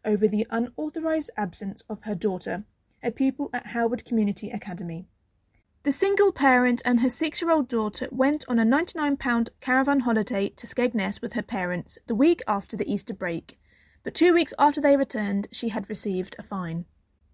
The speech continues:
And finally, Omid Djalili returns to the stage in Suffolk,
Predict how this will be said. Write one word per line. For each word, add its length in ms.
And 280
finally, 720
Omid 320
Djalili 480
returns 360
to 60
the 60
stage 480
in 80
Suffolk, 480